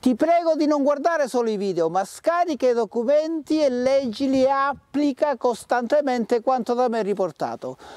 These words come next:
perché è frutto di una grande esperienza pluriennale e di prove e riprove fin quando siamo sicuri che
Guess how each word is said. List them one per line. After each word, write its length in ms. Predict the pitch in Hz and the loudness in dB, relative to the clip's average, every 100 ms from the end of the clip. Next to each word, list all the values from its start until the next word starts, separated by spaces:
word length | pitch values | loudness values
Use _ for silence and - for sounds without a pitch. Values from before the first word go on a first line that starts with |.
| - | -4
perché 260 | 247 240 240 | -2 2 0
è 40 | |
frutto 480 | 214 311 359 - 311 | 2 2 2 2 0
di 80 | 220 | 2
una 180 | 220 226 | 2 2
grande 380 | 226 285 247 226 | 0 0 0 -2
esperienza 840 | - 240 233 254 247 226 185 190 | 0 0 2 2 0 -2 -2 -2
pluriennale 920 | 175 214 208 202 196 180 147 156 214 254 - - | 0 0 2 2 0 -2 -2 0 0 0 -10 -4
e 180 | - 208 | 0 2
di 160 | 202 247 | 2 0
prove 480 | 294 294 285 214 214 | 2 2 2 0 0
e 40 | |
riprove 680 | 214 294 262 208 170 175 220 - - | 0 -2 0 0 0 0 -2 -4 -20
fin 240 | - 262 240 | -4 0 2
quando 320 | 262 208 190 | 0 0 -2
siamo 400 | - 269 233 196 | 0 0 0 -4
sicuri 560 | - 294 233 220 202 | -2 -4 0 0 2
che 220 | 208 220 | 0 0